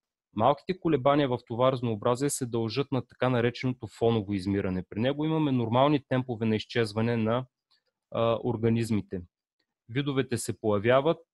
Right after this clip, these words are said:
а, развиват се, евентуално дават началото на нови видове и след това отмират.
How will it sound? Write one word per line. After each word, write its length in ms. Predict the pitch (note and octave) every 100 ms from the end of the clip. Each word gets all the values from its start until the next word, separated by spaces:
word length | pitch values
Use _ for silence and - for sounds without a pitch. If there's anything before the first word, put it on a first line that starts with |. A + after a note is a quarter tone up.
| _
а, 200 | C3+ B2
развиват 560 | G#2+ F#2+ G#2 C3 D#3 D#3
се, 440 | - D#3 E3 D#3+ -
евентуално 520 | A#2+ A#2+ C3 C3 B2+
дават 340 | A#2 B2+ C3
началото 500 | A#2 - B2 B2 -
на 100 | A2+
нови 280 | A2 B2+ A#2+
видове 440 | G#2+ A2 G#2+ A#2 D3+
и 60 |
след 280 | - C#3 -
това 260 | A#2+ B2 A#2
отмират. 420 | - A2 G#2+